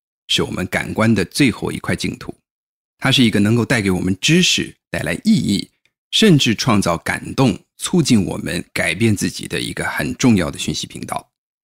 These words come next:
那于是我们让自己的耳朵听到什么，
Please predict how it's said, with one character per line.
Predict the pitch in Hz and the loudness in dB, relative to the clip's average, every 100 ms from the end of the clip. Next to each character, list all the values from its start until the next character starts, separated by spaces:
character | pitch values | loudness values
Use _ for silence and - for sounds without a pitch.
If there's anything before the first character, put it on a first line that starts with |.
| _ _ _ _ _ - | _ _ _ _ _ -6
那 | 90 | -4
于 | 92 | 0
是 | - - - - _ _ | 0 2 0 -6 _ _
我 | - | -6
们 | 82 82 | -2 0
让 | 113 156 117 | 2 4 2
自 | 92 | 0
己 | 82 | -4
的 | - - | -4 -4
耳 | - | -6
朵 | 85 82 - | -6 -8 -6
听 | - 190 | 0 2
到 | 175 | 2
什 | - | 0
么， | - | -2